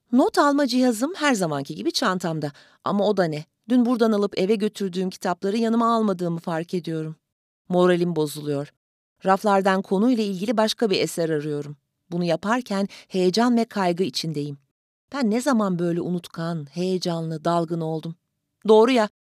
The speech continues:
araştırmaya başlayalı. Ya da Gizem'in töreninden sonra.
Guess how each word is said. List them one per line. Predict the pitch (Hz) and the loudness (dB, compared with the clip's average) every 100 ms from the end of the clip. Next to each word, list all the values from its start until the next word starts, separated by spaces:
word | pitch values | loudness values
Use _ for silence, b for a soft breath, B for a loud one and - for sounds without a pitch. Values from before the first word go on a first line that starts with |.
| _ - | _ 2
araştırmaya | 185 196 - 196 190 170 | 4 4 0 0 2 2
başlayalı. | 180 - 170 156 156 _ _ _ _ | 0 -2 -4 -4 -6 _ _ _ _
Ya | 180 175 | -4 -2
da | |
Gizem'in | 175 175 165 165 240 | 0 0 -2 0 0
töreninden | 233 226 226 214 196 180 | 2 2 4 2 2 0
sonra. | - 135 131 | -4 -6 -6